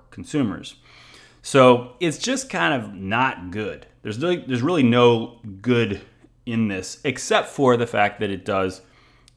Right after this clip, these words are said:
grease the wheels to get people comfortable making the purchase.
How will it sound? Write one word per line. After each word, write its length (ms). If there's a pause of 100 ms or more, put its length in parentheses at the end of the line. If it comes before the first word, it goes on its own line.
grease 280
the 120
wheels 640
to 100
get 220
people 240
comfortable 340
making 300
the 80
purchase. 640